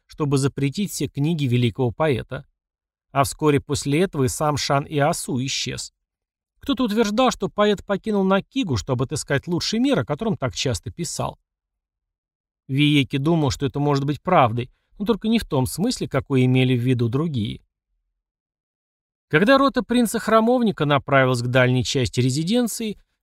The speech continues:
Виеки в первый раз увидел рухнувшую внешнюю стену и огромную массу единственного погибшего камнебура, наполовину засыпанного камнями сторожевой башни. Вокруг него столпились какие-то тёмные фигуры,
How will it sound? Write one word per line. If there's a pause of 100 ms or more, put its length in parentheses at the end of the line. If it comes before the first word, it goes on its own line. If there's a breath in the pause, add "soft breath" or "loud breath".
Виеки
в
первый
раз
увидел
рухнувшую
внешнюю
стену
и
огромную
массу
единственного
погибшего
камнебура, (380)
наполовину
засыпанного
камнями
сторожевой
башни. (760)
Вокруг
него
столпились
какие-то
тёмные
фигуры,